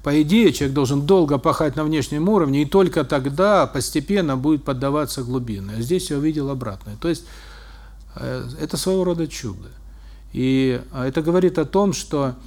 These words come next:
э, я не могу это объяснить, почему, но, э, при концентрации долгой на божественном, вероятно, происходит то, что, э, в логику человеческую не вписывается. Начинается ощущение самых тяжёлых, самых как бы невозможных моментов.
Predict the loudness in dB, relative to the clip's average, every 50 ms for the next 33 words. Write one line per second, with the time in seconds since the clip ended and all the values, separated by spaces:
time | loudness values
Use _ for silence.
0 | -20 -20 -18 -18 -18 -18 -18 -18 -16 -12 -8 -4 -2 0 2 4 4 4 4 4
1 | 2 2 2 2 2 2 0 0 -2 0 -2 -2 -4 -4 -6 -6 -4 -2 -2 -2
2 | -2 -2 0 0 0 0 0 0 0 0 2 2 2 0 -2 -4 -10 -20 -20 -20
3 | -20 -20 -20 -20 -16 -12 -8 -6 -4 -4 -6 -6 -4 0 2 4 4 4 4 2
4 | 0 0 -2 -2 -2 -2 -2 -4 -4 -4 -2 -2 0 -2 -2 -2 -4 -4 -2 0
5 | 0 0 0 0 -2 -2 -2 -2 -2 0 0 0 -2 -2 -4 -4 -4 -2 -2 -2
6 | -2 -4 -4 -4 -2 0 2 2 2 4 2 2 0 0 -4 -6 -4 -4 -2 -2
7 | -4 -4 -4 -4 -2 -2 -2 -2 -4 -4 -4 -4 -6 -6 -6 -8 -10 -18 -20 -20
8 | -20 -20 -20 -20 -20 -20 -18 -14 -12 -10 -8 -6 -2 0 2 2 2 2 2 0
9 | 0 -2 -4 -2 -2 -2 0 0 0 -2 -4 -6 -6 -4 -2 -2 -2 -4 -6 -8
10 | -8 -8 -8 -10 -12 -12 -12 -8 -8 -8 -8 -6 -6 -4 -2 -2 -2 -2 -2 -2
11 | -4 -4 -4 -4 -6 -6 -4 -4 -2 -2 -2 -2 -4 -4 -4 -2 0 2 2 2
12 | 0 -2 -4 -6 -6 -4 -2 0 0 0 0 -2 -2 -4 -6 -6 -4 -4 -4 -4
13 | -6 -6 -6 -4 -2 0 0 0 0 0 0 0 -2 -2 -2 -4 -4 -8 -10 -10
14 | -8 -8 -6 -6 -8 -10 -12 -18 -20